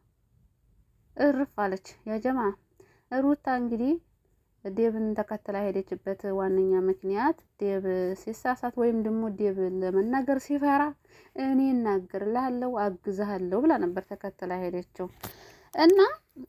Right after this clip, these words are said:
እ፣ እንግዲህ የአደይ አባት «የከተማ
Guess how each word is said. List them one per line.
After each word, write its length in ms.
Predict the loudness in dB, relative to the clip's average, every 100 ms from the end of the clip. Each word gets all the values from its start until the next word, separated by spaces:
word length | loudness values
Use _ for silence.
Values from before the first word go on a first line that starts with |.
| -6
እ፣ 120 | -2 -2 -2 -4 -6 -10 -14 _ _ _ -18 -18 _ _ _ _ _ _ _ _ _ _ -8
እንግዲህ 260 | -2 0 0 2
የአደይ 1300 | 4 4 2 0 -4 -8 _ _ -4 0 2 4 2
አባት 420 | 0 0 0 0 -10 -6
«የከተማ 1300 | -2 2 2 2 -2 -4 _ _ _ _ -6 -2 -2